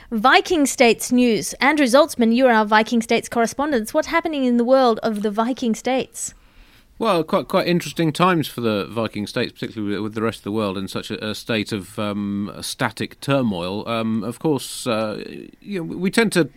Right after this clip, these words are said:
Speaker 2: watch them together as a kind of a, you know, homogenous being with the, the old Viking civilization, and clearly there is a, there is a, a link between them, but they're not e-, exactly the same. Of course, the old Vikings known back in their, uh, alleged historical heyday for their, uh,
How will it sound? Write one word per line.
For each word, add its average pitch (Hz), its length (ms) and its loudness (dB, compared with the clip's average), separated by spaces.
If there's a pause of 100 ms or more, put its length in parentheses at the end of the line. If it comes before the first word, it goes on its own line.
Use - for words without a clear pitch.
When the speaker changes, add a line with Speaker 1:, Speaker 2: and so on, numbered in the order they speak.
(640)
Speaker 2:
watch 170 360 -2
them 151 160 0
together 139 440 0
as 101 140 -4
a 107 60 -8
kind 123 180 -6
of 107 140 -4
a, 82 280 -10
you 131 160 -8
know, 117 80 -4
homogenous 120 540 0
being 120 300 0
with 110 160 0
the, 117 100 0
the 117 180 0
old 120 520 0
Viking 107 480 -4
civilization, 95 800 -6
and 101 100 -14
clearly 117 220 -4
there 92 160 -6
is 90 100 -10
a, 95 80 -8
there 98 180 -8
is 98 120 -8
a, - 280 -12
a 127 80 -6
link 113 460 -4
between 123 300 -4
them, 117 80 -4
but 143 60 -8
they're 185 60 -6
not 196 300 -8
e-, 120 120 -12 (100)
exactly 117 520 -4
the 92 140 -8
same. 98 280 -6
Of 92 60 -14
course, 113 140 -8
the 113 80 -6
old 107 160 -4
Vikings 95 460 -8
known 92 180 -8
back 92 220 -8
in 92 100 -8
their, 90 220 -8 (520)
uh, 95 180 -6
alleged 98 360 -8
historical 95 460 -8
heyday 98 320 -4
for - 120 -14
their, 90 300 -6
uh, 98 160 -6